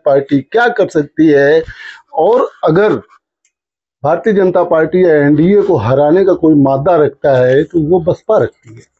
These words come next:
आपको सोचने वाली बात है कि बहुजन समाज पार्टी ने हमेशा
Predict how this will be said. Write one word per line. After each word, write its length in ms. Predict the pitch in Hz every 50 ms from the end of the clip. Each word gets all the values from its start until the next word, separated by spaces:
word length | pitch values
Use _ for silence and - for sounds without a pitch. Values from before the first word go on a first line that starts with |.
| _ _ _ _ _ _ _ - - _ _ _ 262
आपको 380 | 330 214 415 - - 262 247
सोचने 500 | - - - 220 208 208 - 214 214 269
वाली 280 | 277 262 226 180 165 156
बात 280 | 139 131 120 110 -
है 220 | - 117 117 127 165
कि 160 | 185 220 220
बहुजन 380 | 196 165 147 143 147 175 220 214
समाज 300 | 165 185 190 185 196 180 - -
पार्टी 380 | 160 139 131 135 - 135 127
ने 160 | 127 151 190
हमेशा 680 | 226 170 139 156 143 160 170 180 175 - 262 247 180 127